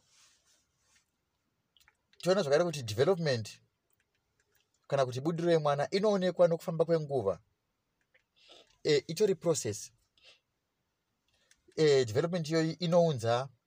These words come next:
kukura kwemwana, eh, growth. Inounza kubudirira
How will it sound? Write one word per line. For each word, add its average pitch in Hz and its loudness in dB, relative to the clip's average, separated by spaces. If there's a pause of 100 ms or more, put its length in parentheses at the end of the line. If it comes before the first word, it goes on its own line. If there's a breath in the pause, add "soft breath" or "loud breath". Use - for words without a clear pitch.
(640)
kukura 165 2
kwemwana, 139 -2 (920)
eh, 104 -2
growth. 110 -4 (1600)
Inounza 139 2 (340)
kubudirira 165 0